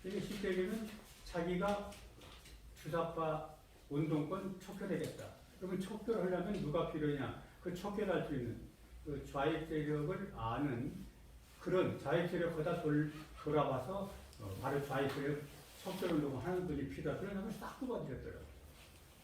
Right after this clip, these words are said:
그러니까 이분이 그 볼이 돌아가는 게, 그러니까 자기가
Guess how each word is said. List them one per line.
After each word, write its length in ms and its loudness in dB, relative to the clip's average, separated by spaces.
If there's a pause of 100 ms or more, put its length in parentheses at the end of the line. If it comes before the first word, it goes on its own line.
(560)
그러니까 200 4
이분이 640 2
그 320 0
볼이 300 4
돌아가는 500 0
게, 220 -2 (360)
그러니까 340 4
자기가 540 2